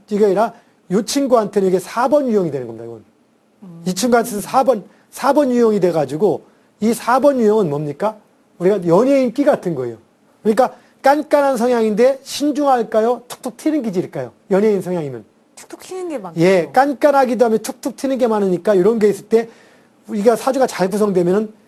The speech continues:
Speaker 1: 카리스마도 있고 재미있는 거고
Speaker 2: 네, 네.
Speaker 1: 잘못 구성되면은 꼬장꼬장하게 여기저기 관여할 수 있는 습성을 가지고 있는 거고.
Speaker 2: 아하.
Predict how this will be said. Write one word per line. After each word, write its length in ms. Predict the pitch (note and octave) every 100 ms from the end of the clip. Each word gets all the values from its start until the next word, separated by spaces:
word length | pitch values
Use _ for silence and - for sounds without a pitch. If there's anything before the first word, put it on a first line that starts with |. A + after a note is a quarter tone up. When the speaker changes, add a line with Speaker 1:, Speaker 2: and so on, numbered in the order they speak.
| _ _ -
Speaker 1:
카리스마도 580 | - C#4 - B3 G#3+ F#3+
있고 240 | F#3+ G#3
재미있는 460 | F#3+ D#3+ A3 G3+ D3+
거고 180 | B2
Speaker 2:
네, 200 | B2 A#3 G#3+
네. 180 | E3
Speaker 1:
잘못 400 | C#3+ E3+ A3 B3+
구성되면은 640 | B3+ A3 A3 F#3+ G3 A3 A3
꼬장꼬장하게 720 | D4+ D4+ D4 C#4+ B3 A#3 F#3+
여기저기 440 | G3 F3+ F#3 F3 F3
관여할 480 | - D#3 G#3 G3+
수 100 | -
있는 100 | F3+ C#3+
습성을 260 | - G#3+
가지고 300 | D#3+ C#3+ D3+
있는 140 | C#3+ C3
거고. 120 | B2
Speaker 2:
아하. 140 | F3